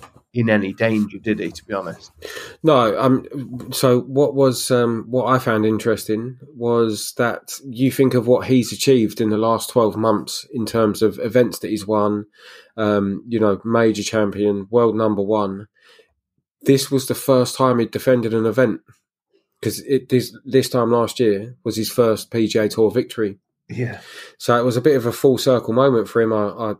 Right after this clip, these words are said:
Speaker 2: I think, and it was comfortable in the end. He, you know, I actually stayed up last night and watched it until, um, I think I watched them play seventeen, and then at, th-, at that point he had a two-shot lead, and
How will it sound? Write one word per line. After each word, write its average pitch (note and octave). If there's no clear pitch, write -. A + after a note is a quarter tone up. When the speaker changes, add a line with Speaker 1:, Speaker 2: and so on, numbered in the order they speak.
Speaker 2:
I G#2+
think, A2
and B2
it B2+
was D3
comfortable G#2
in A2
the G#2+
end. B2
He, A#2+
you B2+
know, A2
I C3+
actually A#2+
stayed A2+
up A2
last A2
night A2
and G#2+
watched -
it A2+
until, G#2
um, G2+
I A2
think C3+
I B2
watched A#2+
them A#2+
play A#2+
seventeen, G#2
and G#2+
then A2
at, G#2+
th-, A2
at A2+
that B2+
point A2
he A2+
had G#2+
a G#2
two-shot A2
lead, G#2
and G2